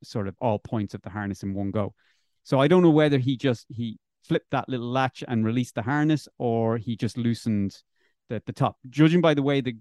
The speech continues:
the, his pit crew were working, it looked like he obviously, uh, to me, it looks like he's released the whole safety harness. So anyway, so let me go back. Sorry, I digressed a little bit there. But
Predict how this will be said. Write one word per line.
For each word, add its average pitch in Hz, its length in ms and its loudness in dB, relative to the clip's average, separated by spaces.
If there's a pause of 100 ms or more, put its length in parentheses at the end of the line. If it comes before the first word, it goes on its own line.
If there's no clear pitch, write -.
the, 113 600 -2
his 113 160 -4
pit - 300 -4
crew 117 300 0
were 107 120 -2
working, 127 480 -2 (440)
it 120 120 -6
looked 127 280 -2
like 117 200 -2
he 113 120 -4
obviously, 107 340 -4 (440)
uh, - 100 -8 (160)
to 135 100 0
me, 165 180 8
it 151 40 2
looks 143 180 2
like 120 140 -6
he's 113 120 -8
released 113 300 -6
the 113 80 -12
whole 101 320 -6 (100)
safety 110 320 -10
harness. - 360 -16 (960)
So 160 120 2
anyway, 156 300 4 (400)
so - 160 -6
let 143 80 2
me 147 80 4
go 131 100 2
back. 101 240 -6
Sorry, 98 160 -8
I 98 60 -8
digressed 101 420 -6
a 107 60 -8
little 101 160 -6
bit 98 100 -8
there. 95 160 -12 (420)
But 127 160 -2